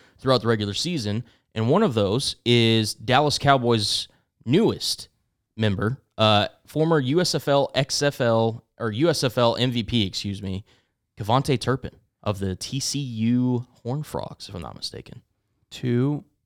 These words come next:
Speaker 2: punt return touchdowns back to back is insane.
Speaker 1: Yeah, he made the roster just on that game alone.
Speaker 2: Yeah. No, yeah, he,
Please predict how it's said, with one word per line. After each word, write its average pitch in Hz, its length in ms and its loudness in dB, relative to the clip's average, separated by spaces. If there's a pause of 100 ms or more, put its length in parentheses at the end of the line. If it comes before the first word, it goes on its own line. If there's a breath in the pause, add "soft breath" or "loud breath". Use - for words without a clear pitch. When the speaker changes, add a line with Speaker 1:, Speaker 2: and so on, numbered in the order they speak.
(420)
Speaker 2:
punt 113 240 -4
return 110 380 -6
touchdowns 120 680 -12 (240)
back 101 260 -12
to - 100 -14
back 101 400 -12
is 104 220 -14
insane. 80 520 -12 (220)
Speaker 1:
Yeah, - 120 -10 (120)
he 151 120 2
made 208 160 6
the 147 80 6
roster 135 320 4
just 98 180 -6
on 98 100 0
that 98 140 -6
game 90 160 -8
alone. 62 280 -12
Speaker 2:
Yeah. 110 220 -8 (580)
No, 180 120 6
yeah, 135 420 2
he, 131 220 0